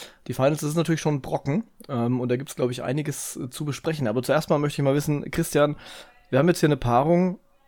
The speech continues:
stehen, die Oklahoma City Thunder gegen die Indiana Pacers. Wenn du das so hörst, was macht das mit dir?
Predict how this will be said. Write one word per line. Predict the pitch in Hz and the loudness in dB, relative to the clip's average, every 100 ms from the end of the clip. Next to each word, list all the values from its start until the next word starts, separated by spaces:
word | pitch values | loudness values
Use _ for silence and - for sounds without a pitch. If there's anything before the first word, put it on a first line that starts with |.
| - | -10
stehen, | - - 131 151 180 - 143 | -8 -2 0 2 0 -2 -4
die | 131 127 | -2 0
Oklahoma | 143 156 131 147 139 | 0 0 0 2 0
City | 127 160 - 135 127 - | -2 -4 -4 -4 -4 -6
Thunder | - 123 151 156 147 | -4 0 2 2 0
gegen | 131 131 123 123 | -2 0 0 0
die | 120 120 123 127 127 | 0 0 2 0 -2
Indiana | 135 131 135 | -4 -2 -2
Pacers. | 139 - 135 - 120 - | -2 -2 -2 -2 -8 -4
Wenn | 127 | -2
du | 135 | -2
das | 127 | -2
so | 131 | -2
hörst, | 135 127 | -2 -2
was | 139 | -4
macht | 151 147 | -4 -6
das | 123 | -8
mit | 120 110 | -8 -8
dir? | 113 | -10